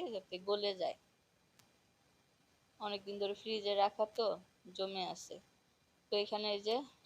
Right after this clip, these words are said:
সব কিছু দেওয়া ভাজা হয়ে গেছে, এখন পোলাওর চালটা দিয়ে দিলাম। পোলাওর চালটা এখন নেড়ে চেড়ে কষিয়ে নিব, ভেজে নিব। তো সাথে থাকুন বন্ধুরা, দেখতে থাকুন,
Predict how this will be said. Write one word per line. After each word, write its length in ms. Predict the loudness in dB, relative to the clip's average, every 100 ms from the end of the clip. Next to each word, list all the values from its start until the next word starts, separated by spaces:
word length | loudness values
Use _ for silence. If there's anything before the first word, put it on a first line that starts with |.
| -2
সব 120 | -2 -4
কিছু 220 | -10 -8 -2
দেওয়া 200 | 4 6 6 4
ভাজা 260 | 4 4 4
হয়ে 160 | 4 2
গেছে, 200 | 0 0
এখন 160 | 0 -2 -6
পোলাওর 280 | 0 2 2
চালটা 300 | 2 2 2 -4
দিয়ে 180 | -2 -2 0
দিলাম। 240 | 2 2 2 _ _ _ _ _ _ -2
পোলাওর 220 | 6 6 6
চালটা 260 | 2 2 2 0
এখন 160 | -2 -2
নেড়ে 220 | 0 0 0
চেড়ে 180 | -4 -4
কষিয়ে 380 | -2 -4 0 0
নিব, 220 | 0 -4 0 -2 -2 -10
ভেজে 280 | -4 -2 -2
নিব। 240 | -6 -4 -2 -2 -2 _ -20 _ _ _ _ _ _ _ _ _ _ -20 -20 -6
তো 60 | 0 4
সাথে 220 | 4 4
থাকুন 340 | -2 -2 -2 -4
বন্ধুরা, 320 | -4 0 4 4 2
দেখতে 220 | -6 -6 -2
থাকুন, 340 | -2 -2 -4